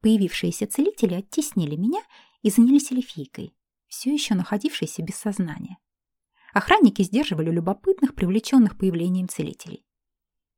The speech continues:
Понимая, что моё присутствие уже не нужно, я протолкалась среди зевак и направилась в квартиру. После пережитого меня здорово шатало,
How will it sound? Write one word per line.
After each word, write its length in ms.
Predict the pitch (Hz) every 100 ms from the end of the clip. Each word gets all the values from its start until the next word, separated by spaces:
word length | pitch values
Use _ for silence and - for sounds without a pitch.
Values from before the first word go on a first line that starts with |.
| _ 220
Понимая, 340 | 220 214 208
что 220 | - 208
моё 320 | 208 226 185
присутствие 580 | - 180 - 190 - 180
уже 280 | - 185 170
не 120 | 170
нужно, 380 | 233 403 262 - _ _ _ _ -
я 160 | 311
протолкалась 600 | 359 262 269 262 254 208
среди 260 | - - 208
зевак 380 | 214 240 427 214
и 40 |
направилась 520 | 180 - 196 190 170
в 40 | -
квартиру. 500 | - - - - - _ _ _ _ _ _ _ _ _ _ _ _ _
После 280 | - 202 226
пережитого 540 | 220 208 220 220 302 185
меня 260 | 185 202
здорово 340 | 180 208 175 160
шатало, 520 | 190 - 165 147